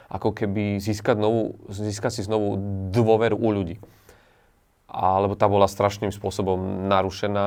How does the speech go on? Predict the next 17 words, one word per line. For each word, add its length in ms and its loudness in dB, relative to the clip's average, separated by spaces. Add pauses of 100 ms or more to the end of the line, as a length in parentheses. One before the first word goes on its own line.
a, 120 -6 (840)
a 60 -6 (180)
tak, 160 -2
jak 80 -2
som 160 -4
sa 80 0
rozprával 320 0
o 80 -8
tom, 80 -2
že, 160 -4
hej, 240 -2
tr-, 160 -10
treba 240 0
vrátiť 400 -2
opäť 320 -2 (200)
dôveru 440 0
v 140 -10